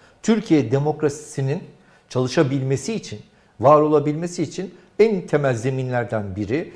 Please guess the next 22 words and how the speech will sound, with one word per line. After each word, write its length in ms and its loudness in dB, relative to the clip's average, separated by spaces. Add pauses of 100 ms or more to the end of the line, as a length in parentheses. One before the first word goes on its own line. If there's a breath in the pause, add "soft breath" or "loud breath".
ayağını 500 4
basacağı, 720 -2
e, 600 -2
şeylerden 460 -2
biri 260 -2 (160 loud breath)
hukuk 340 -2
devleti 300 2
olması. 380 -4 (280 loud breath)
Türkiye'yi 420 0
hukuk 420 0
devleti 320 2
olmaktan 480 0
alıkoyan 640 2
ne 160 4
varsa 340 4
ortadan 320 4
kalksın 380 -2
diye 140 0
biz 140 -4
her 120 4
şeyi 280 -2
konuşabiliriz. 720 -2